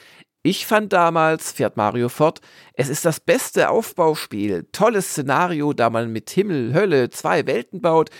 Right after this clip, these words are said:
die Religion des Planeten Einfluss haben, wie sich die Bevölkerung entwickelt, das Erfüllen von Todsünden und Tugenden und die beiden Berater fand ich witzig. Es scheint aber nicht auf so viele Leute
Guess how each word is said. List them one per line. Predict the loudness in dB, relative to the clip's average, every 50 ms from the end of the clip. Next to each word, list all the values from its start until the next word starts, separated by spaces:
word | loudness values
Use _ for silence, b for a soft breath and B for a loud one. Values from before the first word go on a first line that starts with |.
| B B B B -8
die | -6 -6
Religion | -4 -4 -4 -4 -4 -6 -6 -2 0 2 2 2 0 -2 -4
des | -6 -6 -6 -6
Planeten | -6 -4 -4 -2 -4 -4 -6 -6 -4
Einfluss | -4 -4 -4 -4 -6 -6 -6 -4 -2 0
haben, | 0 0 0 -2
wie | -6 -8
sich | -8 -10 -12
die | -10 -10
Bevölkerung | -10 -4 0 2 2 2 0 -4 -6 -6
entwickelt, | -6 -8 -4 -6 -4 -2 -2 -4 -4 B B B B B B B -6
das | -4 -4 -4 -6
Erfüllen | -6 -8 -8 -8 -6 -4 -2 -2 0 -2 -4 -6
von | -6 -6 -6 -6 -6 -8 -14 _
Todsünden | -4 -4 -2 -4 -6 -10 -8 -6 -6 -4 -6 -8 -12 _ -8 -6
und | -6 -6 -10 _ _
Tugenden | -10 -6 -4 -4 -4 -4 -4 -2 -2 -2 -2 -2 B B B B B B B B
und | -6 -4 -4 -4 -6 -8 _ -8
die | -8 -8 -8
beiden | -10 _ _ 0 0 0 0 -2 -4 -6 -10 -4
Berater | -2 -2 -2 0 2 2 2 2 0 -2 -4 -6 -6 -8
fand | -10 -8 -8 -6 -6 -8
ich | -10 -10 -8 -8
witzig. | -10 -8 -8 -10 -8 -8 -10 -10 _ b b b b b b b b b b b _
Es | -4 -4 -4 -6
scheint | -2 -2 -2 -2 0 -4
aber | -4 -2 0 0 0 0 -2 -4 -8 _ -12
nicht | -12 -10 -10 -12 -8 -8
auf | -6 -6
so | -6 -6 -6 -6 -6
viele | -6 -8 -8 -6 -4
Leute | -2 0 0 0 -2 -2 -4 -4 -4 -6